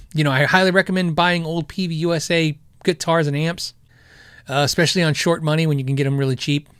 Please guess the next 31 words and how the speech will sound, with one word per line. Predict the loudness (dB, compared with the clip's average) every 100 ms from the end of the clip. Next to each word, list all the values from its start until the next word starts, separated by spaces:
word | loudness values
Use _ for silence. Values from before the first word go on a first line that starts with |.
| -4
You | -2
can |
still | -2 -2
get | -2 0
a |
lot | 0 -2
of | -4 -6
U | 0 2
S | 2 0
A | 0
made | 0 -2 -2
amps | -4 -4 -4 -6
and | -4 -4
guitars | -4 -4 -2 -4 -8 -20 -14
from | -2 -2
P | 0 0
V | 0 -2
for | -2 -2
a | -2
lot | -2 -2 -2
better | 0 0
price | 2 0
than | 0 -2
you |
get | -2 -4
other | -4 -6
stuff | -6 -6 -6
that's | -8 -8
not | -6
as | -6 0
good | 2 2